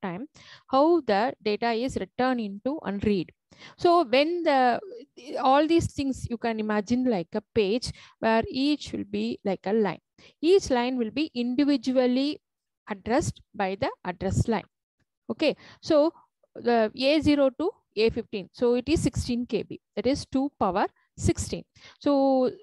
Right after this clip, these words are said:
the bits have sixteen combinations. So sixteen, uh, si-, uh, that is each, uh, that is two power sixteen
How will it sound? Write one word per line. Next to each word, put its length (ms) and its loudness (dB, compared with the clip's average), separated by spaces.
the 140 2
bits 440 -4
have 240 -2
sixteen 500 -2
combinations. 680 -6
So 120 -6
sixteen, 640 -2
uh, 480 2
si-, 260 -6
uh, 420 2
that 140 -2
is 140 -2
each, 400 0
uh, 180 -2
that 160 -2
is 180 0
two 140 4
power 260 2
sixteen 460 -6